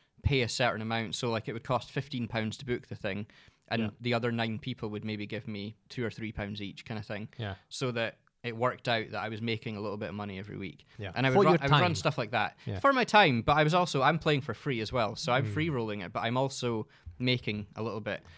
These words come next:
Speaker 1: And that's kind of how I used to structure these things.
Speaker 2: Mm-hmm.
Speaker 1: So I did a lot of that growing up, and I, I,
Speaker 2: Yeah.
Speaker 1: I really enjoyed finding an edge where maybe there shouldn't have even been an edge. And I, I really
Speaker 2: Yeah.
Speaker 1: liked that.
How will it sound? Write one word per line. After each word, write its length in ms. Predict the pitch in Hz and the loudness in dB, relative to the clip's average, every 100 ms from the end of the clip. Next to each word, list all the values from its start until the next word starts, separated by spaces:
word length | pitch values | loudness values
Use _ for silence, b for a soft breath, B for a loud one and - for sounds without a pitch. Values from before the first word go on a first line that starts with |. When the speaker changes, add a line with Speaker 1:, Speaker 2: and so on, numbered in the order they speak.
| B | B
Speaker 1:
And 100 | 135 | 0
that's 140 | 170 151 | 0 2
kind 180 | 175 180 | 0 0
of 80 | |
how 160 | 147 165 | 0 4
I 60 | 147 | 4
used 240 | 135 - | 2 -4
to 60 | 123 | -6
structure 420 | - - - 104 | -4 -6 -6 -12
these 240 | 101 101 | -10 -12
things. 320 | - 92 107 | -12 -10 -10
Speaker 2:
Mm-hmm. 100 | 101 | -10
Speaker 1:
So 380 | - - 135 123 b b b b b _ - | -8 0 2 2 b b b b b _ -2
I 80 | 127 | 2
did 160 | 170 | 4
a 60 | 170 | 6
lot 220 | 160 131 | 6 6
of 40 | |
that 220 | 117 104 - | 4 0 -2
growing 260 | 110 101 | -8 -6
up, 180 | 98 - - | -10 -14 -12
and 140 | - 117 | -4 -2
I, 40 | - | -2
I, 120 | 123 | -4
Speaker 2:
Yeah. 100 | 92 - 131 | -6 -6 0
Speaker 1:
I 60 | |
really 340 | 127 151 156 143 | 2 4 2 2
enjoyed 480 | 123 135 127 117 | 2 4 4 4
finding 440 | - 127 127 123 120 | 0 -2 0 -2 -2
an 60 | |
edge 320 | 113 110 107 - | -2 -2 -4 -8
where 260 | 120 110 107 - | -6 -4 -6 -6
maybe 260 | 117 117 | -4 -4
there 120 | 110 | -4
shouldn't 260 | 107 - 113 | -6 -4 -4
have 140 | 101 | -4
even 180 | 107 104 | -8 -6
been 200 | 101 110 | -6 -6
an 120 | 107 101 | -6 -6
edge. 300 | 90 107 - | -8 -10 -8
And 120 | 110 | -4
I, 80 | 117 | 0
I 60 | 120 | 0
really 300 | 131 156 127 | 0 0 2
Speaker 2:
Yeah. 40 | |
Speaker 1:
liked 280 | 120 113 - | 0 -2 -4
that. 260 | 101 92 | -4 -4